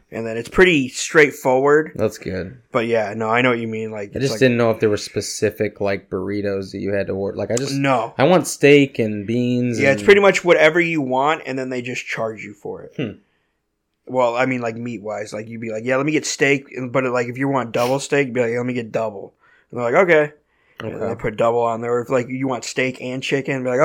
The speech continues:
Speaker 1: "Okay."
Speaker 2: Yeah. Do, have you ever seen those stupid fucking, dude, this is, like, the, this is the worst part about technology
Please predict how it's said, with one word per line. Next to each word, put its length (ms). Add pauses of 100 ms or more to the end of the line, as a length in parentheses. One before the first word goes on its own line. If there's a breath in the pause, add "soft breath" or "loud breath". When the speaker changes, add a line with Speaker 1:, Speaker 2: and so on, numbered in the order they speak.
Speaker 1:
"Okay." 320 (220 soft breath)
Speaker 2:
Yeah. 380 (800)
Do, 100
have 320
you 60
ever 180
seen 300
those 240
stupid 500
fucking, 380 (1040)
dude, 340 (680)
this 240
is, 280
like, 300
the, 200 (200)
this 160
is 100
the 120
worst 340
part 220
about 240
technology 720